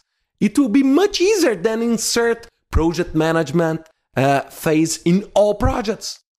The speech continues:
or doing an estimate of two or three percent and add three percent to all tasks, because maybe one project, it's only half and the other one is five.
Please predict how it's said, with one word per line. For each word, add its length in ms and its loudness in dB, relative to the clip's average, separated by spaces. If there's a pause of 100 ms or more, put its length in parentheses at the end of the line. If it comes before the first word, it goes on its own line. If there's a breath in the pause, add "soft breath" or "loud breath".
(120)
or 300 0 (240)
doing 380 -2
an 160 4
estimate 540 0
of 200 -8
two 160 2
or 120 2
three 220 0
percent 400 -4
and 160 2
add 180 -2
three 160 0
percent 460 -6
to 100 -2
all 120 2
tasks, 440 -6
because 380 -2
maybe 280 2
one 240 2
project, 380 -2 (240)
it's 180 -2
only 200 2
half 380 -4
and 120 4
the 100 4
other 200 4
one 220 2
is 180 -4
five. 460 -2